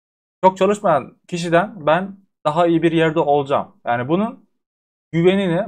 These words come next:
bunun özgüvenini devlet vermiş yani öğrencilere. Ben bunu çok rahat görebiliyorum. Bu yüzden de bunu bildikleri için de varıyla yoğuyla çalışıyorlar. Çünkü inanıyorlar yani. "Ben çalışırsam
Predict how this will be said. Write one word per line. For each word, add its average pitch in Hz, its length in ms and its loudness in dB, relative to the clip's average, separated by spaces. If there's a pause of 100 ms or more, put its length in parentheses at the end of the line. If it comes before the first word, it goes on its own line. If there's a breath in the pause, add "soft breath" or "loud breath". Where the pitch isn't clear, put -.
bunun 175 180 -4
özgüvenini 180 760 -2
devlet 170 380 2
vermiş 160 400 -2
yani 117 180 -2
öğrencilere. 107 440 0
Ben 175 100 4
bunu 185 260 0
çok 180 200 -2
rahat 170 160 0
görebiliyorum. 156 580 -2 (640)
Bu 170 100 2
yüzden 214 320 -2
de 175 80 -2
bunu 175 140 0
bildikleri 196 340 -2
için 214 240 -6
de 247 180 -2 (800)
varıyla 190 280 2
yoğuyla 202 280 4
çalışıyorlar. 156 540 0
Çünkü 202 540 -6
inanıyorlar 156 560 2
yani. - 200 -6 (640)
"Ben 123 180 0
çalışırsam 196 720 -2